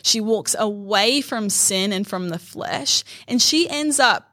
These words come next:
planting fourteen monasteries that are committed to living this devoted, holy life to God. So she ends up reforming the Catholic Church from within, uh, by reforming the Carmelite, um,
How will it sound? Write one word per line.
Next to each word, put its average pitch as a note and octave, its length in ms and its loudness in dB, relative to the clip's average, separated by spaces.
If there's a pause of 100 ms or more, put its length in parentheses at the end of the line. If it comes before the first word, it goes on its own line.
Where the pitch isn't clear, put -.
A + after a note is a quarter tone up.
(180)
planting G3+ 560 0
fourteen B3+ 760 0
monasteries G#3 920 0 (280)
that A3+ 140 4
are A#3+ 80 2
committed A#3+ 720 0
to A3+ 180 0
living A3 600 2
this G#3 200 0
devoted, G3 920 2
holy G#3 720 0
life F#3 380 0
to G3 120 -4
God. F3 380 -2 (260)
So B3 200 2
she D4+ 340 2
ends C#4 300 -2
up B3 180 4
reforming A3 1000 0
the G3+ 100 -4
Catholic B3 480 -2
Church A3 400 2
from A#3+ 400 2
within, A3 600 0 (400)
uh, G#3 240 4
by A3 180 2
reforming A3 560 0
the G#3+ 80 0
Carmelite, G3+ 880 0
um, F#3 380 -2